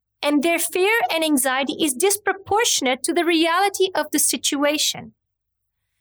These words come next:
G A D often presents as perfectionism in children and adolescents.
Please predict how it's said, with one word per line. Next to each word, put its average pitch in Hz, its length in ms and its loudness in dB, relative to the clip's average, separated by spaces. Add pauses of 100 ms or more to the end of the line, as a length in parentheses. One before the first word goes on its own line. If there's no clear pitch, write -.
(300)
G 262 300 0
A 262 140 2
D 214 260 0
often 330 340 -2
presents 233 640 -2
as 254 180 -2
perfectionism 214 960 0
in 220 120 4
children 220 600 -4
and 262 140 0
adolescents. 233 720 -4